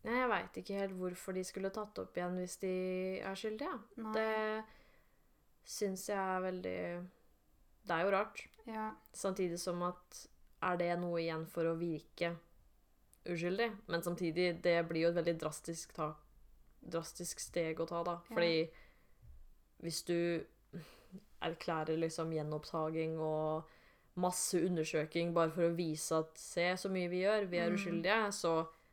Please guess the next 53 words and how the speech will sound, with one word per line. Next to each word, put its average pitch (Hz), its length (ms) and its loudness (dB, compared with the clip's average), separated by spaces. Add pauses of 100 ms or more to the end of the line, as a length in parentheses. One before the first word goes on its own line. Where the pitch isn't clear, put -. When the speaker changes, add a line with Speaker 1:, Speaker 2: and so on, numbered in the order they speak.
(320)
Speaker 1:
har 175 140 6
jo 180 60 6
det 170 100 4
en 156 60 0
konsekvens 160 500 -4
også. 175 320 -2
Speaker 2:
De 226 120 0
har 240 140 4
jo 214 60 0
brukt 170 220 -2
Speaker 1:
Det 165 80 -2
Speaker 2:
helt 160 200 0
sinnssykt 196 640 -4
mye 208 200 -4
penger, 208 500 -6
for - 100 -6
Speaker 1:
Ja, 185 60 0
Speaker 2:
eksempel, 185 380 0
Speaker 1:
det 202 80 -4
Speaker 2:
på 202 160 2
Speaker 1:
er 240 40 2
Speaker 2:
det 220 100 0
Speaker 1:
sant, 226 260 0
Speaker 2:
her. 180 100 -4
Speaker 1:
faktisk. 190 400 -6 (120)
Speaker 2:
Så 226 400 0
selv 208 240 -2
om, 208 320 -2
altså, 220 200 -4
hvis 208 140 -2
det 214 140 -4
hadde 208 100 -4
bare 202 180 -2
vært 196 180 -10
sånn, 190 240 -8
"Vi 190 140 -6
er 190 140 -4
ute 185 240 -12
etter 196 200 -12
en 185 180 -10
erstatning", 190 800 -8
eller 185 120 -8
et - 140 -8
eller 202 100 -8
annet 196 100 -8
sånt, 247 260 -2 (380)
så - 180 -8
ville 202 180 0
jo 196 120 -6
det 190 340 -4
på - 60 -8
en 202 80 -2
måte 196 460 -8